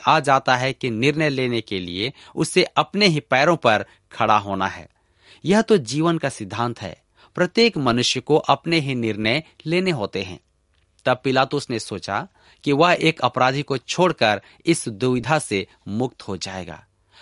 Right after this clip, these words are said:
वह विश्वास नहीं कर पा रहा था कि वे बरअब्बा को मुक्ति देंगे, अर्थात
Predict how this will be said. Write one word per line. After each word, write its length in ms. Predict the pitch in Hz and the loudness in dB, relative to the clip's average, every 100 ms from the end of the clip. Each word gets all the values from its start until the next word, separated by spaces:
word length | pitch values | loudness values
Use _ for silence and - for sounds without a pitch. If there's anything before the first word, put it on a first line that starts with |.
| - | -2
वह 120 | 147 | 2
विश्वास 560 | 160 160 - 180 190 - | 2 0 -2 -4 -4 -4
नहीं 140 | 165 | -4
कर 180 | 165 131 | -2 -4
पा 240 | - 120 110 | 0 0 0
रहा 180 | 98 | -2
था 320 | 95 104 101 131 - _ | -6 -4 -4 -6 -14 _
कि 120 | 147 139 | -2 2
वे 300 | 147 151 - | 4 2 0
बरअब्बा 420 | 120 135 123 160 | 0 0 2 0
को 380 | 160 - 104 92 _ _ | 0 -2 -2 -4 _ _
मुक्ति 440 | 95 113 - - 110 | -8 -6 -6 -6 -4
देंगे, 420 | 101 95 85 78 _ _ _ _ _ _ _ | -4 -6 -8 -12 _ _ _ _ _ _ _
अर्थात 420 | 117 117 156 170 | -2 0 2 0